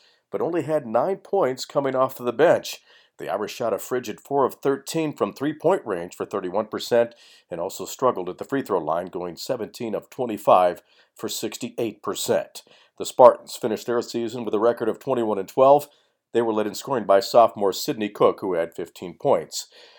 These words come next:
Notre Dame, the defending national champions, advanced to the Sweet sixteen and will face number four seed Texas A and M in Chicago this Saturday, the time to be announced later. In football news, tight end Cole Kmet will step away from playing baseball for the rest of the spring to concentrate on football.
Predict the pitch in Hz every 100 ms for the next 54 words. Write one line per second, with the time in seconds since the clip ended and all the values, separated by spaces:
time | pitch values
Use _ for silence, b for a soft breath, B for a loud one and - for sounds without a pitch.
0 | b - 135 139 135 190 165 139 131 151
1 | 143 135 143 - 160 - 151 147 160 165
2 | 143 104 120 139 139 120 104 - - 196
3 | - - 110 - 110 98 127 117 101 104
4 | 98 110 104 98 135 135 - 131 127 -
5 | 131 117 - 143 - 127 - 139 165 180
6 | 165 98 98 _ _ 101 104 - 127 156
7 | 135 104 95 98 147 - 165 113 90 87
8 | - b b b 113 110 123 85 85 -
9 | 95 87 92 85 90 - 87 73 65 -
10 | - _ _ _ b b b - 151 135
11 | 190 - 147 123 120 160 156 151 147 147
12 | 127 - 190 196 180 190 - 110 101 131
13 | 113 101 101 104 95 - 110 101 - 123
14 | - 117 120 120 110 107 117 - 113 110
15 | - 131 139 131 - 135 135 120 - 117
16 | 120 110 151 156 123 95 -